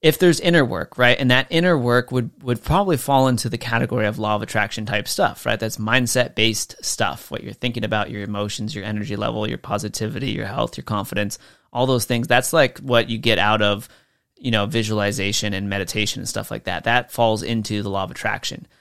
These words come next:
All right, now, if we agree upon that the, the universe operates off of opposites, good and bad, night and day, up and down, all the things, men and women, right? If, if there's, if we agree that there has to be opposites, then what is the opposite of the inner work? Well, the opposite of inner work, which is kind of law of attraction work, is outer work.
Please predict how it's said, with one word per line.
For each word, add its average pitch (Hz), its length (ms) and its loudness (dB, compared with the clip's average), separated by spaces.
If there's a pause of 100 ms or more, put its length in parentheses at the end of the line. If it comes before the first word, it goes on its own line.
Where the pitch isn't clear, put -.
(240)
All - 80 2
right, 113 120 2
now, 127 320 4
if 123 200 -2
we 131 100 0
agree 139 220 2
upon 139 280 4
that 123 120 -2
the, 117 260 4
the 117 160 -4 (100)
universe 117 340 0
operates 110 580 0
off 107 260 0
of 101 180 -8
opposites, 117 840 0
good 113 160 0
and 110 120 -2
bad, 101 280 0
night 101 220 -2
and 104 100 -4
day, 101 380 0
up - 220 -6
and 113 100 -4
down, 101 520 -2 (120)
all 117 200 2
the 107 100 -2
things, 107 400 -2
men 113 140 -2
and 107 120 -4
women, 110 380 0 (500)
right? 113 280 2 (280)
If, 139 320 2 (480)
if 143 200 2
there's, 139 280 2 (220)
if - 100 -12
we 156 60 0
agree 156 220 2
that 156 80 2
there 139 100 4
has 139 200 0
to - 40 -10
be 131 60 -2
opposites, 139 460 0
then 135 180 0
what 170 160 4
is 156 160 0
the 151 80 0
opposite 131 500 0
of 113 220 -2
the - 120 -4
inner 143 200 0
work? - 260 -8
Well, 123 300 0
the 139 100 -6
opposite 151 320 0
of 117 80 0
inner 156 260 0
work, 107 300 0
which 117 180 -6
is 120 120 -6
kind 120 120 0
of 107 60 -2
law 110 140 2
of 104 80 -4
attraction 139 420 -4
work, 110 300 -2
is 139 160 -2
outer 151 360 0
work. 107 360 -10